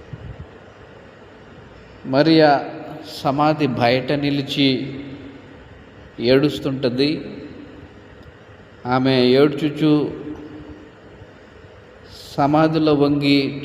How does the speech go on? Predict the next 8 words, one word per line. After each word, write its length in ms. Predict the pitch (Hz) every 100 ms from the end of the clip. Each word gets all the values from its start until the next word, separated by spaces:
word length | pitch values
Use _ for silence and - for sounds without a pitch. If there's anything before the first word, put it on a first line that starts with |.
| 151
చూసినప్పుడు, 840 | 147 147 139 135 131 131 123 123 - - - - - - - - - - - - - - - -
ఇద్దరు 540 | 127 120 120 120 113 117
దేవదూతలు 840 | 113 135 147 151 147 139 131 104 - - - - - - - -
క్రీస్తు 240 | 147 139
ప్రభు 320 | 147 135 143
దేహం 440 | 131 131 131 127 123
ఉంచబడినటువంటి 880 | 123 123 127 120 120 117 120 117 120
స్థలములో 580 | - 123 123 127 107